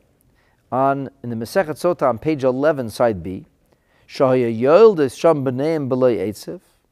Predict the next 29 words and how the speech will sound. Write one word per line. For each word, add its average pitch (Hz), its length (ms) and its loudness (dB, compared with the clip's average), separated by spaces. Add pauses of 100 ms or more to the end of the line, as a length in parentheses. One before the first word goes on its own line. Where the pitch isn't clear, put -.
(400)
Same 123 260 -14
words 120 200 -8
as 95 120 -10
Rashi. 95 400 -10 (420)
They 104 60 -10
would 98 140 -6
have 127 280 -2
these 117 160 -6
babies 123 520 -6 (200)
without 127 520 -6
the 127 140 -10
normal 131 460 -6
child, 104 460 -6
pa-, 120 100 -12
uh, 113 200 -10 (200)
uh, 101 60 -8
ch-, - 200 -18
the 101 180 -12 (180)
pain 139 220 -8
of 92 100 -12
childbirth. 101 480 -8 (380)
"Shelo 196 280 4
Yakiru 233 480 6
B'Hem 226 280 2
Mitzrayim," 269 520 0
so 226 140 0
that 226 180 -6
the 226 100 -6
Egyptians 233 800 -6